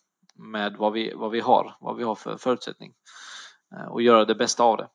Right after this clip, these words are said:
Så det var väl egentligen det de fick mig att förstå, att, eh, ja, nej men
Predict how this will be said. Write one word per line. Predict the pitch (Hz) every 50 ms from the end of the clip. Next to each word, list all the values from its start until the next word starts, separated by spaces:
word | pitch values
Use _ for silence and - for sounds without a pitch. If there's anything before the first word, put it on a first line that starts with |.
| _
Så | _ - - -
det | 117
var | 123 123
väl | 117 113
egentligen | 123 117 113 - 117 123
det | 120 123 110 110
de | 113 117 113
fick | - 131 - -
mig | - 117 113
att | 110 107 -
förstå, | - 117 - - 131 110 - -
att, | 113 - _ _ - - - - -
eh, | - - - - - - - _ _ _ _ _ _ _ _ -
ja, | 120 120 120 123 - _ _ _ _
nej | - 127 123
men | 123 120 120 117 117